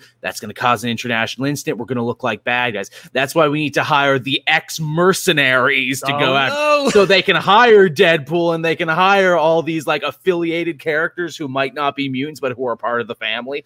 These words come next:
Speaker 1: Like
Speaker 2: Yeah.
Speaker 1: Maverick. We'll get Maverick back for
Speaker 2: There
Speaker 1: that
Speaker 2: we
Speaker 1: kid.
Speaker 2: go. Yeah.
Speaker 1: And yes,
Speaker 2: See?
Speaker 1: I know Maverick is working for, like, the C I A, but still, they'll get, but again, he's a mercenary. You just gotta pay him more.
Speaker 2: That's right. Yeah. Yeah. And the X-Men have money to spare.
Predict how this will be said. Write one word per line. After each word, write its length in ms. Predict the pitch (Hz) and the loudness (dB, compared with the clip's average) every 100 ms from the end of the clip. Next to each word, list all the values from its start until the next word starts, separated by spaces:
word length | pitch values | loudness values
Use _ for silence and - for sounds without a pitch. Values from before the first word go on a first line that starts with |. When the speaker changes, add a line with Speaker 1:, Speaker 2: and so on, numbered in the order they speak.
| _ | _
Speaker 1:
Like 180 | 175 143 | -2 -2
Speaker 2:
Yeah. 200 | 95 90 | -6 -4
Speaker 1:
Maverick. 540 | 156 151 147 117 117 | -2 0 -2 -2 -6
We'll 80 | 139 | -4
get 220 | 135 151 160 | -2 -2 -4
Maverick 720 | 151 143 135 131 120 107 - | -6 -2 0 -2 -4 -12 -10
back 320 | 101 85 - | -10 -10 -12
for 100 | 110 | -4
Speaker 2:
There 220 | 190 208 | 0 2
Speaker 1:
that 60 | 185 | 2
Speaker 2:
we 80 | 151 | -2
Speaker 1:
kid. 60 | |
Speaker 2:
go. 400 | 123 104 95 95 _ | -6 -12 -12 -14 _
Yeah. 340 | 151 165 87 - _ _ _ | -6 -6 -6 -14 _ _ _
Speaker 1:
And 80 | - | -4
yes, 160 | 139 147 | 0 2
Speaker 2:
See? 40 | 151 | 2
Speaker 1:
I 40 | |
know 140 | 135 | 0
Maverick 420 | 127 123 123 120 127 | 0 0 -2 -2 -6
is 120 | 107 | -4
working 460 | 117 117 123 113 | -4 -4 -6 -8
for, 120 | 104 113 | -8 -4
like, 220 | 107 - | -4 -4
the 80 | 101 | -12
C 220 | - 113 | -6 -2
I 160 | 104 | 0
A, 240 | 101 101 92 | 0 0 -2
but 140 | 98 | -6
still, 180 | - 156 | -6 -2
they'll 100 | 214 | 0
get, 220 | 220 170 | 0 -2
but 160 | 151 151 | -2 -2
again, 220 | 220 214 | 0 0
he's 140 | 143 | 0
a 60 | 180 | 0
mercenary. 420 | 190 220 - 120 | 2 0 0 -2
You 40 | 123 | -2
just 120 | 143 | -2
gotta 120 | 151 | -6
pay 220 | - 180 | -2 0
him 120 | 151 | 0
more. 340 | 104 92 82 87 | -4 -8 -8 -8
Speaker 2:
That's 180 | 90 95 | -8 -4
right. 240 | 359 190 - | -2 -4 -6
Yeah. 280 | 202 147 95 _ _ | -6 -6 -12 _ _
Yeah. 240 | 185 123 _ _ _ _ | -14 -14 _ _ _ _
And 140 | 175 | -2
the 60 | 185 | 0
X-Men 240 | 208 214 | -2 -4
have 180 | 190 185 | -4 -4
money 220 | 151 180 | -2 -4
to 80 | 180 | -4
spare. 480 | 175 190 185 - _ | -6 -4 -4 -4 _